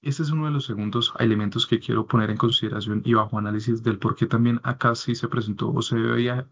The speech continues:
generar un alertamiento por parte de la entidad que pudiese no solo activar los bloqueos preventivos,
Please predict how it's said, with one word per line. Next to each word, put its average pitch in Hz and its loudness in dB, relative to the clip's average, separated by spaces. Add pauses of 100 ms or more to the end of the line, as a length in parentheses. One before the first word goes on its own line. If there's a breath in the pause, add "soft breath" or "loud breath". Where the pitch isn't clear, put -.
generar 117 2
un 113 0
alertamiento 113 0 (340 loud breath)
por 113 0
parte 110 2
de 120 2
la 120 2
entidad 110 -2
que 127 0
pudiese 120 2
no 135 0
solo 131 -2
activar 113 0
los 113 2
bloqueos 120 0
preventivos, 123 0